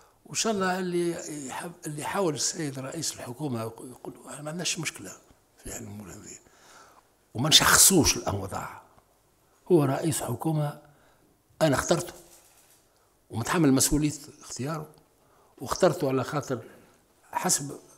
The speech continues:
اجتهادي فيه معناها مناقب طيبة،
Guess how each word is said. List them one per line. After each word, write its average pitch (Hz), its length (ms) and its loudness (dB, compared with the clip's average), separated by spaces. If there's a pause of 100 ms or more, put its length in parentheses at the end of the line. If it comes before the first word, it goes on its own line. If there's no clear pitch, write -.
(120)
اجتهادي 131 580 0 (600)
فيه 175 300 0 (560)
معناها 110 340 -12
مناقب 113 600 -6
طيبة، 160 300 2